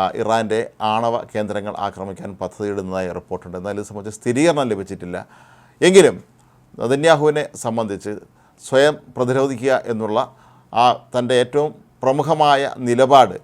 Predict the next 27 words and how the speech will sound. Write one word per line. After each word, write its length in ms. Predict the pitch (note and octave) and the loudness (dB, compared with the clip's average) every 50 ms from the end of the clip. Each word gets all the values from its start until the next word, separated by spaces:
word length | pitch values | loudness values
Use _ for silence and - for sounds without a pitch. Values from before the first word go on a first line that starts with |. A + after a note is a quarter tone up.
| _ _ _ _ _ _ - B2 | _ _ _ _ _ _ -8 -4
ഇനിയും 200 | C#3+ E3 F3 D#3+ C#3 | -2 -2 -2 -2 -2
മുന്നോട്ട് 260 | B2 B2+ C3+ C#3 C3 A2+ | -2 -2 -2 -2 -2 -2
കൊണ്ടുപോകുന്നതിന് 580 | A#2 A#2 A#2 A2+ A2 A2+ A2 A2 G#2 G#2 G#2 G2 F#2+ | -2 -2 -2 0 0 0 0 -2 -4 -4 -4 -4 -2
വേണ്ടി 260 | F#2 F#2 F2+ F2 F#2+ - - - | -4 -4 -4 -8 -10 -10 -10 -8
ഒരുപക്ഷെ, 360 | G2+ G#2+ G2+ F#2 - - A#2+ B2 - _ _ _ _ _ _ _ _ _ _ - - G2 | -6 -4 -4 -6 -6 -8 -10 -10 -12 _ _ _ _ _ _ _ _ _ _ -6 -4 -2
ആ, 20 | G2 G2 F#2+ - - | 0 0 0 -2 -2
ഇറാൻ്റെ 340 | A2 A2 A2 A2 G#2 G#2+ - F#2+ | -2 0 -2 -2 -2 -4 -6 -4
കൈവശമുള്ള 480 | F#2+ F#2+ F#2+ F#2+ G#2 G2+ F#2+ F#2+ G2 A2 - - - G#2 G2+ | -4 -4 -4 -6 -8 -8 -6 -4 -4 -6 -6 -6 -8 -6 -4
ആണവായുധങ്ങളൊക്കെ 680 | G#2+ G#2 G2+ G#2+ G#2+ G#2+ A#2 G#2+ G#2+ G#2+ G2+ A#2 - - | -4 -2 -2 -4 -4 -6 -6 -6 -4 -4 -4 -4 -6 -6
തന്നെ 180 | A2 G#2 F2+ E2 - _ - | -6 -8 -10 -12 -14 _ -16
നശിപ്പിക്കാനായി 720 | F2 F2+ - G2+ F2+ G2 F2+ G2+ G2 G2 G2 G2 G2+ A#2 C3+ - _ _ _ _ _ | -16 -14 -14 -14 -14 -10 -8 -6 -6 -4 -4 -4 -4 -6 -6 -10 _ _ _ _ _
ഒരു 140 | - A2 G#2+ G2+ - | -6 -6 -6 -6 -8
ശക്തമായ 520 | G2+ - _ _ - F#3 E3+ D#3 C#3+ C3+ A#2+ A2+ | -10 -12 _ _ 0 0 2 4 2 2 2 2
തോതിലുള്ള 340 | G#2+ G#2+ G#2 G2+ F#2+ G2 F2+ - - F#2+ | 0 0 -2 -2 -4 -6 -6 -8 -8 -12
ആക്രമണം 420 | F#2+ - - G2 G2 G2 F#2+ F#2 F#2 | -12 -12 -12 -12 -10 -10 -8 -8 -10
തന്നെ 200 | F#2 F#2 F#2+ - - - - | -10 -10 -12 -16 -16 -16 -14
നടത്താനും 420 | F#2 F2+ F2+ - F#2 F#2+ F#2+ F#2 - - | -14 -12 -10 -10 -10 -10 -10 -10 -12 -10
സാധ്യതയുണ്ട്. 560 | F2+ E2+ F2 - G2 F#2+ F2+ F2+ F2+ F#2 G2+ - _ _ _ _ _ _ _ - A#2 | -10 -10 -10 -10 -8 -8 -8 -8 -10 -12 -16 -16 _ _ _ _ _ _ _ 0 4
ഇറാനെ 320 | B2 C3+ C3+ C3+ C#3 C#3+ C3 B2+ | 6 6 6 6 4 0 -2 0
പല 100 | A#2+ B2 B2 A#2+ | 2 2 2 4
കാര്യങ്ങളിലും 380 | A#2 A#2 B2 A#2 A#2+ B2 B2 B2 A2 | 2 0 0 -2 -4 -4 -4 -6 -6
സഹായിച്ചിരുന്ന 560 | G2 G2+ A2 A#2 A#2 - A#2 G#2+ G#2+ G#2+ G2+ G2 G#2 | -4 -2 0 0 0 -2 -4 -6 -4 -4 -2 -2 -2
റഷ്യ 220 | G#2 - - C#3+ C3 | -4 -2 -2 -2 0
പോലും 240 | A2+ G#2 G2+ G#2+ G#2 G2+ G2 | 0 0 -2 -4 -6 -8 -8
ഇപ്പോൾ 220 | - - A2 A2+ - _ _ _ _ _ _ _ - - G#2+ | -6 -4 -6 -6 -6 _ _ _ _ _ _ _ -10 -8 -6
യുക്രൈനോട് 380 | G#2+ G#2 A#2 B2+ B2+ B2 A#2+ A#2 G#2+ | -6 -4 -2 -2 0 0 0 -2 -4
യുദ്ധം 200 | F2 - A2 | -4 -6 -8